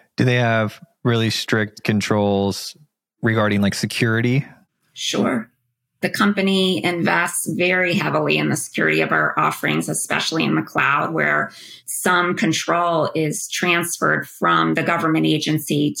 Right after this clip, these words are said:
Speaker 2: to our company. And so we have to show that we know how to ensure those controls, especially in the cloud, especially in a follow the sun support environment, and making sure that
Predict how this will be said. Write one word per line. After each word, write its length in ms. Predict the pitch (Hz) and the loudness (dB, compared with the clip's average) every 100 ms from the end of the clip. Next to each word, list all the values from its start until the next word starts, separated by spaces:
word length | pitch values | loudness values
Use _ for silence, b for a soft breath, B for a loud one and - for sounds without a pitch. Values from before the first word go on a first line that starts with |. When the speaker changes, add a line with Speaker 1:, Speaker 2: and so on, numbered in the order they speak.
| - | -2
Speaker 2:
to 340 | 160 143 - - - | 0 0 -4 -6 -2
our 180 | 160 - | 0 0
company. 540 | - - - - - B B B | -4 -6 -6 -10 -12 B B B
And 140 | 165 | -2
so 180 | 156 170 | 0 0
we 140 | 175 | 2
have 220 | 175 147 - | 0 -2 -4
to 520 | - 175 165 160 156 - _ | -2 0 2 2 0 -4 _
show 500 | - - 208 180 - | -2 0 2 2 0
that 240 | 156 - | -2 -2
we 140 | 165 160 | 0 0
know 320 | 156 143 143 - | 2 0 0 0
how 240 | 156 143 - | 0 0 -4
to 320 | - 156 156 143 | -2 0 0 0
ensure 420 | 151 147 151 151 | -2 -2 0 0
those 180 | 151 - | -2 -4
controls, 840 | - 156 151 147 143 156 - - b b b | -4 -4 -2 0 0 -2 -4 -14 b b b
especially 500 | - - 170 - 165 | -10 -4 -2 0 0
in 60 | 156 | 0
the 80 | 160 | -2
cloud, 520 | - 135 131 135 156 | -2 -2 0 0 -2
especially 600 | 202 - 156 - 170 156 | -4 -4 -2 0 0 2
in 120 | 151 | 2
a 400 | 147 139 131 143 | 2 0 0 -4
follow 400 | - 190 160 165 | -4 0 2 2
the 100 | 160 | 0
sun 480 | 151 - 151 156 160 | -2 -2 0 2 0
support 560 | 160 160 - - 135 - | -2 -4 -4 -2 -2 -2
environment, 800 | 185 190 190 196 208 226 233 - B B B | -2 0 0 2 2 0 -2 -8 B B B
and 180 | 170 170 | 0 2
making 320 | 170 165 170 | 0 0 0
sure 500 | 165 190 170 165 160 | 0 0 2 2 0
that 460 | 151 151 151 151 | 0 0 0 -2